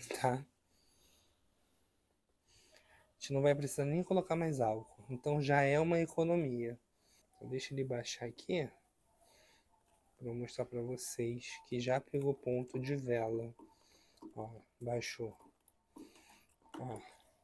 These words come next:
Ó o ponto de vela aqui.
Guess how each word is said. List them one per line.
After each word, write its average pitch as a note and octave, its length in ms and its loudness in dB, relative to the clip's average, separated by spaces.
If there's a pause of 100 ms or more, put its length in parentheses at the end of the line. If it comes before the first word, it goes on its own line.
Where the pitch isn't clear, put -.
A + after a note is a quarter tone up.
(1120)
Ó C3+ 80 0
o C3 40 2
ponto C3 300 -2
de B2+ 140 -2
vela A#2+ 340 0
aqui. A2 300 -10